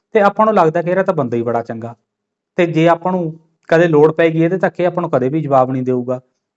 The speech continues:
ਪਰ ਹੁੰਦਾ ਕੰਮ ਉਲਟ ਹੈ, ਜਦੋਂ ਆਪਾਂ ਨੂੰ ਲੋੜ ਪੈ ਜਾਂਦੀ ਆ ਉਦੋਂ ਉਹ ਬੰਦਾ ਆਪਾਂ ਨੂੰ ਨਾਲ ਦੀ ਨਾਲ ਜਵਾਬ ਦੇ ਜਾਂਦਾ ਹੈਗਾ। ਫਿਰ ਉੱਥੇ ਆਪਾਂ ਦੁਖੀ ਹੁੰਨੇ ਆ ਕਿ ਮੈਂ ਤਾਂ ਇਹ ਤੋਂ ਇੰਨੀ ਉਮੀਦ ਲਾਈ ਸੀਗੀ ਤੇ ਇਹ ਬੰਦਾ ਇਸ ਤਰ੍ਹਾਂ ਦਾ ਨਿਕਲਿਆ,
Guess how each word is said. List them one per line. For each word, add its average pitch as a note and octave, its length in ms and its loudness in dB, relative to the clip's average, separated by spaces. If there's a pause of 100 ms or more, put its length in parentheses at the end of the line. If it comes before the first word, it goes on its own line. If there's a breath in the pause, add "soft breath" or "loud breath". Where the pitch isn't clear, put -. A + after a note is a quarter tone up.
(100)
ਪਰ A#3 120 6
ਹੁੰਦਾ F#3+ 300 2
ਕੰਮ G3 240 0
ਉਲਟ A#2+ 280 0
ਹੈ, B2 140 -10 (420)
ਜਦੋਂ E3+ 340 2
ਆਪਾਂ F#3+ 260 0
ਨੂੰ G3+ 100 -2
ਲੋੜ D3 200 2
ਪੈ E3 200 0
ਜਾਂਦੀ F3+ 340 -2
ਆ E3 120 -2 (360)
ਉਦੋਂ E3 260 0
ਉਹ D#3+ 120 0
ਬੰਦਾ D3 220 -4
ਆਪਾਂ C#3 200 -6
ਨੂੰ C3+ 40 -6
ਨਾਲ A#2 180 -2
ਦੀ B2+ 100 -4
ਨਾਲ C3 180 -2
ਜਵਾਬ B2+ 300 0
ਦੇ B2+ 160 -2
ਜਾਂਦਾ B2+ 260 -4
ਹੈਗਾ। B2+ 200 -8 (600)
ਫਿਰ B3 100 4
ਉੱਥੇ A#3+ 360 2
ਆਪਾਂ A#3+ 200 4
ਦੁਖੀ A3 260 -2
ਹੁੰਨੇ B2+ 280 -4
ਆ G2+ 120 -12 (440)
ਕਿ F#3+ 60 2
ਮੈਂ F3+ 200 2
ਤਾਂ G3 100 -2
ਇਹ G3+ 40 -2
ਤੋਂ G#3 240 -4
ਇੰਨੀ D3+ 280 -2
ਉਮੀਦ E3 280 -2
ਲਾਈ F3 220 0
ਸੀਗੀ F3+ 340 -6 (300)
ਤੇ - 100 -12
ਇਹ F3 160 0
ਬੰਦਾ D#3 420 0 (460)
ਇਸ C#3 160 -4
ਤਰ੍ਹਾਂ D3 240 -2
ਦਾ D3 100 0
ਨਿਕਲਿਆ, D#3+ 400 -2